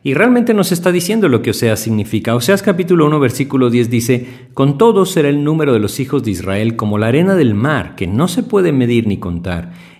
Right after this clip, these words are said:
Y en el lugar en donde les fue dicho, "Vosotros no sois pueblo mío", les será dicho, "Sois hijos del Dios viviente". Dios sería fiel con Israel, como hasta ahora lo hemos visto.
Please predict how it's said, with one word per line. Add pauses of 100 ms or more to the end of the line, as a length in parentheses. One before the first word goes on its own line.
Y
en
el
lugar
en
donde
les
fue
dicho, (100)
"Vosotros
no
sois
pueblo
mío", (360)
les
será
dicho, (160)
"Sois
hijos
del
Dios
viviente". (400)
Dios
sería
fiel
con
Israel,
como
hasta
ahora
lo
hemos
visto.